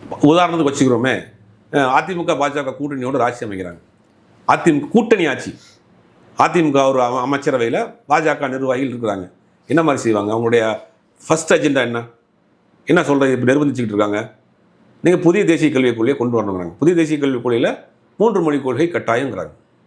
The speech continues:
அப்ப ஹிந்தியை கொண்டு வருவாங்க. அப்ப ஆடு மாடு பலியிட தடை அப்படிங்கிறது பல மாநிலங்கள்ல செஞ்சுட்டு இருக்காங்க, அதை கொண்டு வருவாங்க. இது அவருடைய அ-, இந்த கோர் அஜெண்டாவை தமிழ்நாட்டுல இம்ப்ளிமெண்ட் பண்றதுக்கு ஆட்சி அதிகாரம் அவங்களுக்கு ஈஸியா இருக்கும்.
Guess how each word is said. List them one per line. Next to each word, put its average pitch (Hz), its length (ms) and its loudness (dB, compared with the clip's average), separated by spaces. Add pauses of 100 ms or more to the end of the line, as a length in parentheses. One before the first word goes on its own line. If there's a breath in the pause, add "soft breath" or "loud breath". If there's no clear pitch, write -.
(340)
அப்ப 185 160 2
ஹிந்தியை 156 400 0
கொண்டு 113 180 -4
வருவாங்க. - 240 -8 (1500)
அப்ப 165 140 6
ஆடு 185 220 0
மாடு 165 220 2
பலியிட 143 340 -4
தடை 123 340 -4
அப்படிங்கிறது 139 340 -2
பல 131 160 0
மாநிலங்கள்ல 127 460 -4
செஞ்சுட்டு 104 220 -6
இருக்காங்க, 90 240 -14
அதை 131 220 2
கொண்டு 139 180 2
வருவாங்க. 95 280 -4 (1700)
இது 175 200 6
அவருடைய 165 340 2
அ-, 147 200 -8
இந்த 139 120 -4
கோர் 214 220 2
அஜெண்டாவை 180 440 -2
தமிழ்நாட்டுல 160 380 -4
இம்ப்ளிமெண்ட் 147 360 -6
பண்றதுக்கு 123 500 -6 (400)
ஆட்சி 170 300 0
அதிகாரம் 143 380 2
அவங்களுக்கு 110 280 -2
ஈஸியா 113 240 -2
இருக்கும். 82 220 -14